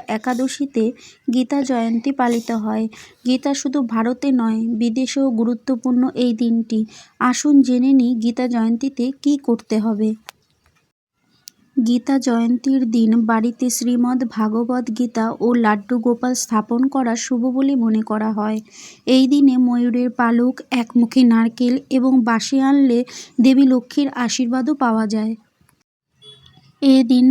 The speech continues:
স্নানের পর পুজোর স্থানে চৌকি দিয়ে কাঠের মঞ্চে গীতা গ্রন্থ স্থাপন করে হলুদ,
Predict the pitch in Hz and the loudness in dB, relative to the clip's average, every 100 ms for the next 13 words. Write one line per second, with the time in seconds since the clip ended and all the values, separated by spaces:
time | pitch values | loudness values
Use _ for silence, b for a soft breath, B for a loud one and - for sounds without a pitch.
0 | 277 277 - 254 240 233 240 240 240 233 | 4 2 4 4 4 2 0 -2 -2 -2
1 | - 247 226 254 - - 247 233 240 262 | -4 -4 -2 -4 -6 -4 -2 -2 -2 -4
2 | 247 233 269 240 226 233 - 226 - 254 | -4 -2 -4 0 -2 -2 -2 -4 -2 -2
3 | 240 226 220 220 247 220 233 226 247 226 | 0 2 0 -2 -6 -4 -4 -2 -4 0
4 | 233 226 247 - 226 220 240 240 - 254 | 0 0 -2 -4 -4 -2 -2 -2 -2 -2
5 | 226 226 B B B - 262 247 254 | 0 -4 B B B 0 2 2 0